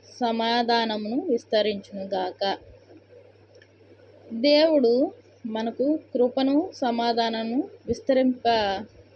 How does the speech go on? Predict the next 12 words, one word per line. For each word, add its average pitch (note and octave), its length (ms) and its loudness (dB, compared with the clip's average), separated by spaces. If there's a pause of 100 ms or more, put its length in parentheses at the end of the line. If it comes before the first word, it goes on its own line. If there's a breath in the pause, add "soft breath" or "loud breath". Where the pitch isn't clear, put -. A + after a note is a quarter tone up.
(1040)
చేస్తున్నందుకు A#3+ 640 2
మనము A3 360 -4 (420)
దేవునికి G#3+ 600 -4 (1000)
ఎంతో B3 300 0
రుణస్థులమై A#3+ 640 0
ఉన్నాము. F#3 380 -6 (1500)
దేవుడు D4 300 6
మనకి C4+ 800 2
ఏం C4+ 160 4
చేస్తానంటున్నాడు? C#4 1200 2
కృప, A#3+ 380 0
సమాధానం. A#3 800 -2